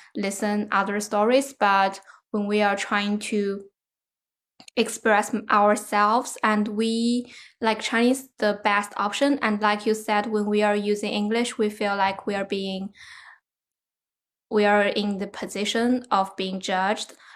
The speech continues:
I know there is no one, like, standing there <laughs> judging our English, but I always feel like when I use English, I am in the position of,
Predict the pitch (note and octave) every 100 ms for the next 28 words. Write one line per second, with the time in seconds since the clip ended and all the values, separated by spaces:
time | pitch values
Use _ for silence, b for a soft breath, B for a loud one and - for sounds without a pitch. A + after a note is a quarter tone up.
0 | B B3 B3 C#4 D4 A#3 A#3 A#3 A#3 G#3+
1 | G#3+ G#3+ G3 G3 - G3+ F#3+ F#3+ - G#3+
2 | G3+ G3+ G3 G3 C#4 B3+ A3+ - A3 G#3+
3 | A3 G#3+ G#3 G#3 G3+ G3 G3+ F#3+ G3+ G#3+
4 | A#3 - B B B - B3 A3+ A3+ A#3
5 | - G#3+ - A3 A#3+ B3 B3 - G#3+ G#3
6 | G3 F#3+ - G#3 G3+ G3+ G3+ G3 F#3+ G3
7 | G3 G#3 G#3 - G#3 G#3+ G#3+ G3 F#3+ G#3+
8 | G3 F#3+ F#3+ F#3+ G3 G3+ G#3+ G#3+ G#3+ G3
9 | F#3 F#3